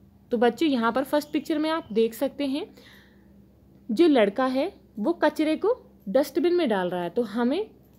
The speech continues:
जो भी कूड़ा होता है, कचरा होता है, उसे डस्टबिन में डालना चाहिए। बच्चों, अब इस पिक्चर में देख सकते हैं कि यहाँ पर बच्चे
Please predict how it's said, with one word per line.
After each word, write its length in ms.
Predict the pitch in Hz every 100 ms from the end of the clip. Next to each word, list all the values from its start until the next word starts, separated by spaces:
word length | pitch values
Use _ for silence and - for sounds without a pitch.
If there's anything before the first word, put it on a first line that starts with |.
| -
जो 200 | 196 233
भी 120 | 226 330
कूड़ा 360 | 311 247 262
होता 300 | 294 294 285
है, 200 | 277 294 381 -
कचरा 300 | 226 202 247
होता 280 | 277 262 269
है, 80 | 285
उसे 220 | 262 269
डस्टबिन 460 | 240 202 202 233 269
में 120 | 285
डालना 280 | 277 277 285
चाहिए। 420 | 285 285 294 339 466 - - - - -
बच्चों, 280 | 233 233 359
अब 100 | 339
इस 120 | 311
पिक्चर 300 | 320 - 330
में 160 | 339
देख 180 | 285 294
सकते 300 | - 294 -
हैं 140 | 302 320
कि 80 |
यहाँ 180 | 349 285
पर 120 | 311 254
बच्चे 400 | 214 220 262